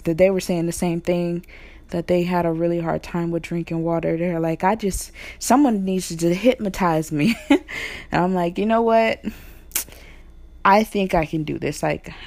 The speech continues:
I drink two glasses of water today. So I encourage you all, also the, along with stretching and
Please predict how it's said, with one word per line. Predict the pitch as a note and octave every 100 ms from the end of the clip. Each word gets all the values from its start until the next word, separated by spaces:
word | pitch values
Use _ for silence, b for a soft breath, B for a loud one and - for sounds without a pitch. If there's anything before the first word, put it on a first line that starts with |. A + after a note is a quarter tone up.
| -
I | E3+
drink | E3 F#3+ - - - - -
two | - - C4
glasses | - B3+ B3+ - -
of | B3
water | A3+ A3+ A3+
today. | - G#3 F#3 E3 D#3 D#3+ - - B B B B -
So | - - G#3 G3 G3 F#3+ G3 -
I | D4 F#4
encourage | D#4+ A3+ - F#3 F3+ F3
you | F#3+ F#3
all, | F#3 F3 F3 F3
also | - F3+ F3+ -
the, | F#3+ F#3 -
along | - F3+ F#3+ G#3 A3
with | A3+
stretching | - - - G#3+ G3+ - G3+ G3 F#3+ G3 G#3+
and | G3+ E3+ E3